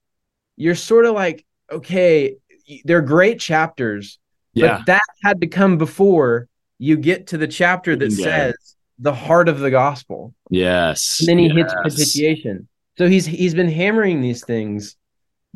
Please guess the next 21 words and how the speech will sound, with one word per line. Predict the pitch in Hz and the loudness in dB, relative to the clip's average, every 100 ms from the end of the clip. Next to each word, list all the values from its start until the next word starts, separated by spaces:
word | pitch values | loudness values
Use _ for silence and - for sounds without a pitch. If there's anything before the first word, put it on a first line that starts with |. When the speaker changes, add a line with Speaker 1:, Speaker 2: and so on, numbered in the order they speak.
| 131 123 | -10 -2
Speaker 1:
God's | 175 185 160 | 2 2 0
wrath | 175 180 165 | 0 0 -2
is | 165 135 | -6 -4
real, | 160 196 165 151 - | 0 2 2 0 -2
and, | 165 165 | -4 -2
and | 175 175 | 0 0
it, | - | -2
it | 170 180 | -4 0
Speaker 2:
Yeah. | 190 | 0
Speaker 1:
leads | 208 180 | 0 -2
you | 214 - | -8 -12
to | 220 - | -16 -18
tears. | _ 226 240 226 151 101 - - _ _ _ _ | _ -4 -2 0 0 -4 -12 -20 _ _ _ _
It | 165 | -2
leads | 180 214 202 | 0 0 0
you | 208 | -2
to | 202 | -2
thankfulness | - 202 208 196 190 165 160 | -2 0 0 -2 -2 -2 -2
and | 160 123 | -6 -2
gratitude | 143 156 190 - 143 117 | 2 2 0 -4 -6 -2
that | 131 117 | -2 -4